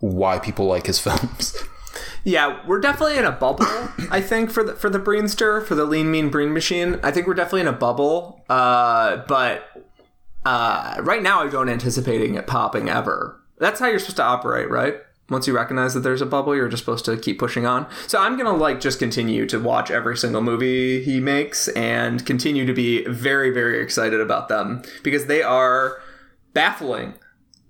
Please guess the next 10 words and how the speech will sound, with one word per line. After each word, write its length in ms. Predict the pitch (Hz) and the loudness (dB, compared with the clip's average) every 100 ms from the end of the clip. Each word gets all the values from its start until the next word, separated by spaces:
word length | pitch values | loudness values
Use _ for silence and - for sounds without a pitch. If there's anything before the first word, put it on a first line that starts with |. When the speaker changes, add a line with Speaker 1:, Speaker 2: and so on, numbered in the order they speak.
| - | -2
Speaker 2:
in 120 | 131 | 0
a 160 | 117 | 0
beautiful 580 | - 135 151 143 - 98 | -2 0 2 2 0 0
way. 320 | 82 - 135 131 _ _ | 0 -2 -4 -10 _ _
A 100 | 135 | -2
way 200 | 147 214 | 2 2
that, 280 | 208 208 190 | 2 0 0
uh, 540 | - 190 190 190 185 - - - | 0 2 4 4 2 -2 -12 -2
I 140 | 156 | -2
think, 460 | 165 - 190 190 | 0 -2 -2 -4